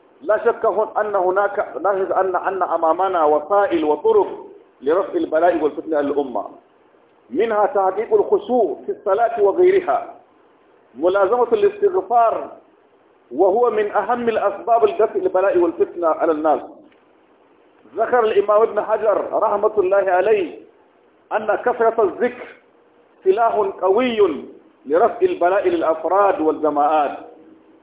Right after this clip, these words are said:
ومنها الإلحاح بالدعاء والتوجه إلى الله تعالى برفع، برفع الضر. ومنها الصدقة، ثبت أن لها تأثير قوي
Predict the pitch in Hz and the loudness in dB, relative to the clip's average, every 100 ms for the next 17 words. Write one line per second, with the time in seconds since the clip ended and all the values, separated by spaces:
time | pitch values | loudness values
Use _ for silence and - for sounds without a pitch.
0 | - 139 180 196 180 151 156 156 151 190 | -6 -2 -2 -2 -2 0 0 -2 -2 -2
1 | 170 160 151 - 156 175 151 147 - 156 | 0 0 -4 -2 0 2 2 -2 -2 0
2 | 185 175 156 170 156 147 165 147 156 151 | 0 -2 -4 -2 -2 0 0 0 0 0
3 | 156 156 156 - - _ _ _ _ 147 | 2 2 0 -2 -18 _ _ _ _ 0
4 | 185 - 165 139 151 170 175 143 156 139 | 0 0 -6 0 0 0 -2 -2 0 0
5 | 107 - - _ _ _ _ _ _ _ | -2 -12 -20 _ _ _ _ _ _ _
6 | _ 127 208 226 220 208 - 233 240 226 | _ -4 -2 0 0 -2 -2 0 2 2
7 | 226 196 - - - _ _ _ _ _ | 0 -2 -4 -14 -20 _ _ _ _ _
8 | _ 175 208 233 226 226 233 214 226 214 | _ -2 0 0 0 -2 -2 0 2 2
9 | 208 214 196 196 240 226 220 202 220 247 | 0 0 -2 -2 -2 -2 0 2 2 2
10 | 220 208 | 0 0